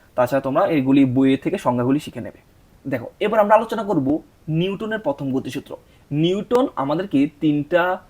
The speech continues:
গতি সম্পর্কিত সূত্র দিয়ে দেয়, সেই তিনটা সূত্রকে আমরা একটু আলোচনা করার চেষ্টা করি। দেখো,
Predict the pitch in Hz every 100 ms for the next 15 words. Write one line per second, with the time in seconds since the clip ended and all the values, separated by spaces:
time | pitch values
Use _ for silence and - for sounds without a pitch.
0 | _ 139 165 208 220 - 139 135 170 -
1 | 190 139 - 135 120 110 - _ _ _
2 | _ - 247 247 170 202 - 240 247 220
3 | 156 156 160 165 - - 139 135 123 113
4 | 127 - - - 117 - -